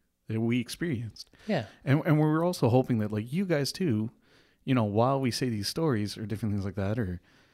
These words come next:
Speaker 1: whatnot, y-, you guys get these flashbacks and these memories, and it, it's something that's really important to you guys and also really important to us. And we hope that, like, at the same time, you guys will go like, "Yeah, that's right. Like, this happened and that happened," and, and you laugh about it or, y-, you know,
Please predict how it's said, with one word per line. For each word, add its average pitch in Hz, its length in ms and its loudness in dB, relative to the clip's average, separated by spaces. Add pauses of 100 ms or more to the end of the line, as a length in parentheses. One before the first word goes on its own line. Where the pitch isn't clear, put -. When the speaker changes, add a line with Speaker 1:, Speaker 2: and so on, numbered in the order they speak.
(200)
Speaker 1:
whatnot, 110 500 -2
y-, 139 280 -8
you 147 240 -6
guys 156 220 0
get 135 200 0
these 120 160 -6
flashbacks 113 760 -8
and 110 80 0
these 117 160 0
memories, 107 400 0
and 113 120 2
it, 120 140 -2
it's 127 160 -4
something 131 300 -2
that's 113 200 -4
really 107 300 -4
important 104 440 -8
to 104 100 -10
you 107 180 0
guys 147 340 0
and 113 120 0
also 110 220 -2
really 101 240 -4
important 104 400 -6
to 120 60 -6
us. 131 320 -4 (440)
And 135 80 4
we 135 80 8
hope 156 180 4
that, 139 140 4
like, 127 160 2
at 127 100 -2
the 123 80 -4
same 127 220 0
time, 143 300 0
you 127 100 0
guys 127 240 0
will 120 260 -2
go 120 140 0
like, 113 260 -4
"Yeah, 214 140 -6
that's - 180 -8
right. 151 320 0
Like, 120 140 0 (100)
this 143 260 0
happened 117 440 -2
and 123 160 2
that 127 180 4
happened," 107 360 -4
and, 110 240 -6 (420)
and 123 80 2
you 151 80 4
laugh 165 260 0
about 104 220 -4
it 107 140 -6
or, 107 100 -6
y-, 113 240 -6
you 135 120 -2
know, 104 180 -4